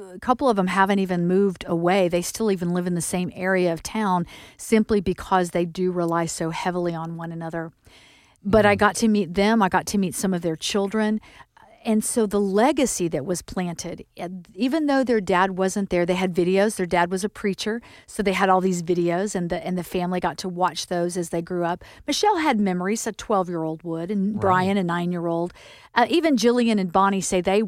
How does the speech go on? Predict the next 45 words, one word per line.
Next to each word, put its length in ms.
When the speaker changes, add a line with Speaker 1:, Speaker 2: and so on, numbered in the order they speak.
Speaker 1:
they 240
also 400
have 220
memories, 320
but 180
Ivan 360
knew 160
nothing. 460
So, 340
uh, 140
Ivan 280
is 160
the 100
baby, 420
he, 200
n-, 380
having 680
his 380
siblings 800
kind 260
of 180
create 640
that 320
environment 500
for 120
them, 200
what 220
dad 300
was 180
like, 340
how 320
he 140
was. 320
In 100
fact, 260
they 100
say 260
that 140
Ivan 320
is 140
very 240
much 300
like 200
his 140
father. 380